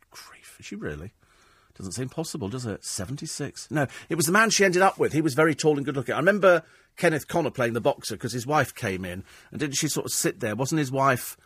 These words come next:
played by Irene Handel or something <laughs> like that? I'm pretty certain. But, uh, that was it. So a lot of people recommending A Dog Muzzle.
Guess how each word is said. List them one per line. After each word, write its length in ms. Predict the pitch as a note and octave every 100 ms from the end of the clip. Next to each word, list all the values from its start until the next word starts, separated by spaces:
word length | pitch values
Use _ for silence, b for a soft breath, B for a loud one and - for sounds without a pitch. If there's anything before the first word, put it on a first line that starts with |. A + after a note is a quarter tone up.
| b b b
played 220 | C3+ C3
by 160 | A#2+ A#2
Irene 400 | A#2+ A#2 A#2+ A#2
Handel 420 | C#3 C#3 G2+ F2
or 100 | F2
something 480 | A2+ G2 F2 - A#2
<laughs> 40 |
like 220 | A#2+ - -
that? 440 | - - - - - -
I'm 80 | C#3+
pretty 300 | - - -
certain. 500 | - F#2 F2+ F2 - B B B B
But, 260 | - - -
uh, 300 | A2 G#2+ G2 -
that 140 | A#2+
was 140 | G#2+ G#2+
it. 140 | F#2+
So 100 | E3+
a 20 |
lot 120 | G3+
of 60 | G3
people 140 | F#3+
recommending 480 | F#3 F3+ E3+ E3+ D#3+ -
A 80 |
Dog 400 | C3+ A2+ D#3+ D#3+ -
Muzzle. 500 | D3 C#3+ B2 G2+ F#2